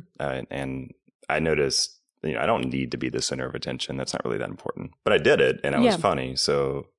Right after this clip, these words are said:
Speaker 1: that's interesting, right?
Speaker 2: Well, and also served, you know, I'm, I'm seeing it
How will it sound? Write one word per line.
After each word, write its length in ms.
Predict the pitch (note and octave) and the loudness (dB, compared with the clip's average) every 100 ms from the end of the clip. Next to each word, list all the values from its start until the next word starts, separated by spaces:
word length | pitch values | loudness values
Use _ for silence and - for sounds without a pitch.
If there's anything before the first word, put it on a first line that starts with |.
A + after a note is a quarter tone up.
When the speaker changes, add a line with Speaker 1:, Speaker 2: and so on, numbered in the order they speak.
| _ | _
Speaker 1:
that's 180 | - - | -2 0
interesting, 440 | D3+ - - - - | -2 -4 -6 -6 -4
right? 200 | D#3+ G#3 | 0 4
Speaker 2:
Well, 160 | A#3+ | 4
and 120 | A3+ G#3+ | 6 4
also 200 | G3 G3+ | 4 2
served, 720 | - G3 F3+ F3+ F#3 - - _ | 2 2 4 2 0 -6 -12 _
you 80 | G#3 | 2
know, 180 | F3+ E3 | 2 2
I'm, 200 | F#3 F#3 | 0 0
I'm 120 | F3+ | 0
seeing 260 | - G3 E3+ | 2 2 2
it 160 | E3 | -2